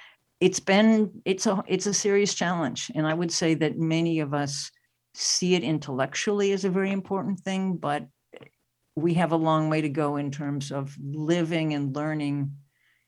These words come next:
how racialization works today and how it,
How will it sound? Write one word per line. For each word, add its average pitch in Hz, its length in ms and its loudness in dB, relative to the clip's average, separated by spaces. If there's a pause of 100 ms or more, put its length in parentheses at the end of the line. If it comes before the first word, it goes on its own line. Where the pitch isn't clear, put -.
how 147 300 2
racialization 139 1120 -2 (1200)
works 160 420 2
today 151 380 2
and 139 140 2
how 147 340 2
it, 143 200 -8